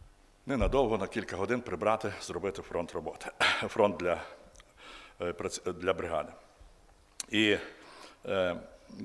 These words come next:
ос-, е, ще одне питання, ще одне оголошення. Наша односельчанка Марійка, Марія Я-, Марія, дівоче прізвище Яськів, по чоловіку, я не знаю, Костюк, по-моєму, дякує за щирі молитви нашої церкви за її доньку. Її донька прийшла до,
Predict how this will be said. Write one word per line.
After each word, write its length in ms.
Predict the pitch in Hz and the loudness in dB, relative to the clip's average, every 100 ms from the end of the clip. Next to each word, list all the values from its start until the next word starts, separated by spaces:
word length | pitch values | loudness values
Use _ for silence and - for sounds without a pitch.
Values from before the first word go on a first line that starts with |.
| 101 104 | -8 -4
ос-, 220 | 98 - - | -4 -4 2
е, 140 | 104 98 | 2 4
ще 200 | - 123 | 6 6
одне 280 | 117 113 | 6 2
питання, 480 | 113 104 - 104 101 - | 0 -2 0 0 0 -6
ще 180 | - 113 | -2 2
одне 180 | 101 95 | 4 2
оголошення. 500 | 87 92 117 120 117 - - - | -2 0 -2 -2 -6 -10 -20 -8
Наша 300 | 95 123 - | 4 4 6
односельчанка 800 | 113 107 - 120 - 80 82 104 - | 2 0 -2 -2 0 -2 -2 -4 -4
Марійка, 480 | 92 98 117 113 101 - | 0 2 2 2 0 2
Марія 320 | 98 107 110 | 0 4 2
Я-, 220 | 92 90 - 95 | 4 2 0 2
Марія, 320 | 101 101 87 | 2 4 0
дівоче 400 | 82 98 95 98 | 0 -2 -2 -4
прізвище 480 | - 85 87 - 85 | -8 -8 -6 -6 -4
Яськів, 360 | 78 - - | -4 -6 -10
по 120 | 101 | -8
чоловіку, 400 | - 107 110 - | -6 -4 -6 -6
я 60 | 90 | -6
не 80 | 85 | -4
знаю, 220 | 85 76 - | -6 -6 -4
Костюк, 320 | 120 - - | -6 -6 -10
по-моєму, 340 | 101 101 95 - - - - - | -4 -4 -4 -6 -4 -4 -6 -10
дякує 720 | 90 - 120 101 120 117 131 | 2 10 12 10 4 0 -2
за 380 | 104 107 101 98 | -2 4 4 4
щирі 380 | - - 113 98 | 0 2 2 2
молитви 400 | 92 90 - 95 | 0 -4 -4 -4
нашої 340 | 87 85 95 | -2 -4 -6
церкви 380 | 85 104 107 - | -4 -2 -2 -4
за 120 | 85 | -6
її 120 | 92 90 | -4 -6
доньку. 420 | 80 78 - 87 | -8 -12 -14 -10
Її 120 | 101 | -6
донька 300 | 104 98 95 | -4 -4 -6
прийшла 400 | - 87 - 82 | -10 -8 -4 -4
до, 300 | 78 92 | -2 -2